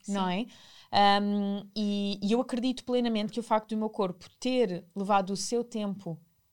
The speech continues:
Speaker 1: a isso, permitiu que eu, quando estivesse em trabalho de parto em casa, pudesse fazer a minha vida normal, não é? Eh, já toda a gente sabe que o meu trabalho de parto foi limpar a casa. Ahm,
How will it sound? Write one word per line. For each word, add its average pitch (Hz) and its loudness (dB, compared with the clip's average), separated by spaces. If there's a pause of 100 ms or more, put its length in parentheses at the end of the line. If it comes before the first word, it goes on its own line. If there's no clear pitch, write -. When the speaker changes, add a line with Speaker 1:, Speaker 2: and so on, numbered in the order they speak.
(120)
Speaker 1:
a 185 -4
isso, 180 -6 (340)
permitiu 240 -2
que - -8
eu, 175 0
quando 277 -2
estivesse 208 -2
em 202 -4
trabalho 190 0
de - -20
parto 185 -2
em 180 -4
casa, 170 -4 (560)
pudesse 196 0 (200)
fazer 190 0
a 180 4
minha 175 0
vida 160 0
normal, 156 2 (160)
não 160 -6
é? 175 -4 (180)
Eh, 160 -10
já 156 -4
toda 156 -2
a - 0
gente 156 -4
sabe 156 -4
que 156 -4
o 151 -4
meu 160 -2
trabalho 156 -2
de - -20
parto 151 -4
foi 160 -4
limpar 156 -2
a 156 -4
casa. 151 -6 (560)
Ahm, 214 2